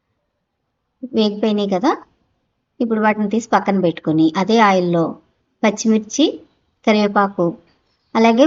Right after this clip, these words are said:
ఉల్లిపాయ పేస్ట్, మసాలాలతో కలిపిన ఉల్లిపాయ పేస్ట్ కూడా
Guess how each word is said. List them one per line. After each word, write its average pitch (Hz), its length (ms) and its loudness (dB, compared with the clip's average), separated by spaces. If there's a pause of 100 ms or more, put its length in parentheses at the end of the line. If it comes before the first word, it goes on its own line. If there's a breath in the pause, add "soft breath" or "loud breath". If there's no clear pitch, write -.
ఉల్లిపాయ 214 320 0 (100)
పేస్ట్, 170 320 -4 (600)
మసాలాలతో 220 640 2 (100)
కలిపిన 185 300 2 (200)
ఉల్లిపాయ 202 380 0
పేస్ట్ 202 320 -2
కూడా 196 200 2